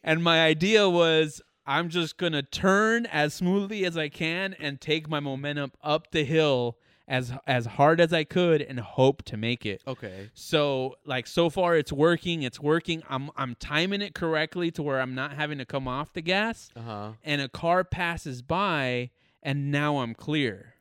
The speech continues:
Speaker 2: Okay.
Speaker 1: I'm clear. So then I'm like, "Okay, cool." So I charge the right.
Speaker 2: Uh-huh.
Speaker 1: This thing handles like, I mean, it handles like a, like a,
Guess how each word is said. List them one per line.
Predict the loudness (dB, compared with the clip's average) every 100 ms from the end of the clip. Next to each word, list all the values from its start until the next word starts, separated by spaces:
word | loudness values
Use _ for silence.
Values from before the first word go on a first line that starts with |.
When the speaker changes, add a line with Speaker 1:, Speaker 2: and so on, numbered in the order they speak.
| -12
Speaker 2:
Okay. | -10 -8
Speaker 1:
I'm | -6 -8
clear. | -6 -4 -2 -2
So | -2
then | -2 -2
I'm | -2
like, | -4
"Okay, | -4 -4 -4
cool." | -4 -4
So | -6
I | -8
charge | -10 -8 -4 0 2 2 2 -2 -2
the | 0
right. | 2 2 0 -4 -10
Speaker 2:
Uh-huh. | -10 -8 -4
Speaker 1:
This | -4 -2
thing | -6
handles | -6 -4 -2 -2 -2 -2 -4 -6
like, | -4 -4 -8 -16 -20 _ _ _ _ _
I | -4
mean, | 0 0
it | -2
handles | -4 -4 -2 -4 -2
like | -4 -4 -2
a, | -2 -2 -6 -10 -16 _ _ _ _ _ _
like | -4 -2 -2 0
a, | 0 2 0 0 -2 -4 -10 -12 -12 -12 -14 -14 -16 -16 -16 -18